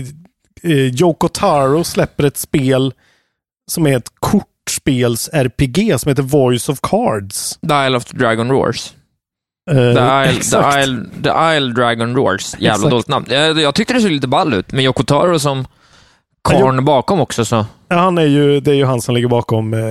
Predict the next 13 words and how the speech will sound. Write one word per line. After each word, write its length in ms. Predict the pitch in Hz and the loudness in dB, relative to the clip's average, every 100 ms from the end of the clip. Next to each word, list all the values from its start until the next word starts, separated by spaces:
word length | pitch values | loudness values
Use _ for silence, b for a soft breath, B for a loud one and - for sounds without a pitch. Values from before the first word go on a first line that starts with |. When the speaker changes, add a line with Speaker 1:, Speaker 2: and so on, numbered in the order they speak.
| 113 | 0
Speaker 2:
Nier. 280 | 156 110 - - | 0 0 -2 -4
Speaker 1:
Nier 400 | 135 123 113 131 | 2 4 4 2
Speaker 2:
Ja. 60 | 135 | 2
Speaker 1:
Automata 460 | 139 127 113 131 | 2 2 0 2
och 120 | 113 117 | 2 2
alla 160 | 113 | 2
de 140 | 113 113 | 0 0
här 80 | |
Drakengard-spelen. 960 | 110 117 - 117 120 113 113 127 113 117 b b b b | 0 -2 -2 -2 0 0 -2 -2 -2 -2 b b b b
Tjugoåttonde 440 | - 196 - 160 151 | 0 0 2 2 2
oktober 420 | 151 - 139 139 | 2 0 2 2
kommer 200 | 151 139 | 2 2
det. 280 | 131 127 | 2 2